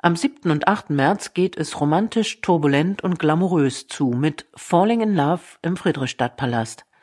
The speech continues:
Millionen Swarovski-Steine glitzern im bunten Showlicht. Ballett- und Akrobatikteams brillieren mit Perfektion und atemberaubender Spannung.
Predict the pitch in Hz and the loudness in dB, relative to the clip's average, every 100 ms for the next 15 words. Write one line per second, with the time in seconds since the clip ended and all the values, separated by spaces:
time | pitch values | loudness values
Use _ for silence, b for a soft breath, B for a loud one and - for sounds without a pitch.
0 | B B B B 175 185 185 254 277 - | B B B B 4 6 6 4 2 2
1 | 175 170 240 - - 156 - 143 143 165 | 2 2 2 -2 -4 -4 -2 0 0 0
2 | 202 165 214 - 220 202 160 147 175 - | 0 0 -2 -2 -2 -2 0 0 0 -2
3 | 185 - 196 180 135 120 - - 143 160 | -6 -2 0 0 0 -2 -6 -2 2 4
4 | 226 - 170 156 170 - 165 156 175 208 | 2 0 -4 -2 -4 -4 -4 2 2 2
5 | 202 - 196 185 180 - - 147 165 170 | -4 -4 -2 0 -2 -6 -6 -2 0 0
6 | 202 214 196 170 151 147 - 156 - 151 | 2 2 2 0 -2 -4 -2 -2 -2 -6
7 | - - 156 196 151 147 - 165 175 175 | -6 -2 0 0 -2 -4 2 2 4 0
8 | 160 151 151 147 135 131 - 139 135 156 | 0 2 2 2 0 -2 -2 -2 0 0
9 | 254 | -2